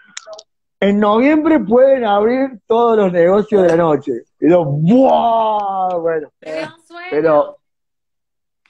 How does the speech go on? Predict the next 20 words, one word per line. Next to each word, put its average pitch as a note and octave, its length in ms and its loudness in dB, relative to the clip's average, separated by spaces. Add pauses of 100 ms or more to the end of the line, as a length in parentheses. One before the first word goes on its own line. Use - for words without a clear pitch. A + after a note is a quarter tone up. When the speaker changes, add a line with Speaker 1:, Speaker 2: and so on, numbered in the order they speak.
(180)
Speaker 1:
pero, D3+ 380 2
eh, D#3 140 -4
pero, D#3 200 0
eh, F#3+ 280 -4
está F#3+ 280 -6
complicada F#3 600 0
la D3+ 140 -4
cosa, B2+ 400 -8
está, C3+ 800 0 (460)
está E3 280 -4
como F3 220 -2
complicado. E3+ 720 0 (300)
De E3+ 120 -8
todas G#3+ 280 0
formas, A#3 360 0
la G3 100 0
idea A3+ 460 0
es G3 420 -8
siempre, A#3 540 0
bueno, E3+ 400 -4